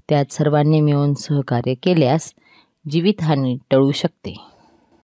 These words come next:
ज्वालामुखीचा उद्रेक ही, ही भूकंपामुळे उद्भवणारी एक आपत्ती आहे. ज्यावेळी भूकंपाचा उगम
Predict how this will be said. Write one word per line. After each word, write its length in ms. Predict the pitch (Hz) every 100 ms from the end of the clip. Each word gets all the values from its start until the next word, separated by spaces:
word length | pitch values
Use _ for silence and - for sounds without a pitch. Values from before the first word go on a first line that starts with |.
| _ _ _ _ 170
ज्वालामुखीचा 720 | 202 196 214 214 220 220 220
उद्रेक 340 | 202 156 165 165
ही, 200 | - 175
ही 160 | 170 175
भूकंपामुळे 800 | 156 165 165 156 165 160 165 175
उद्भवणारी 560 | 175 147 151 139 135
एक 180 | 143 147
आपत्ती 380 | 131 - - 160
आहे. 240 | 170 165
ज्यावेळी 1040 | - - - - - - - _ - 180 151
भूकंपाचा 720 | 143 147 156 143 147 139 143
उगम 360 | 123 117 120